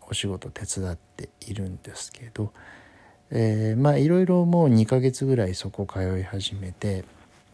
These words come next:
あの、そこの、えーと、まあ、ちょっと弱い点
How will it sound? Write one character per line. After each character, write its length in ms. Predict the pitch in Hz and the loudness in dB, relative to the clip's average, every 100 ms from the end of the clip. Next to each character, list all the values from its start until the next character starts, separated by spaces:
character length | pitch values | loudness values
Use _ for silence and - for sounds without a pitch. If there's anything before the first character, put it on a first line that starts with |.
| _ _ _ - - | _ _ _ -16 -4
あ 60 | |
の、 80 | 104 | -2
そ 180 | 95 107 | -2 -2
こ 140 | 110 | 0
の、 260 | 104 107 - 117 | 2 2 -2 -2
え 280 | 104 95 95 | 0 -2 -4
ー 60 | - | -4
と、 60 | |
ま 240 | 110 117 104 | 0 0 0
あ、 60 | - - - - _ - | -4 -18 -20 -20 _ -4
ち 80 | |
ょ 40 | 127 | -4
っ 20 | |
と 120 | - | -2
弱 300 | 95 95 104 | 0 4 6
い 100 | 95 - | 4 -2
点 260 | - 80 | -12 -10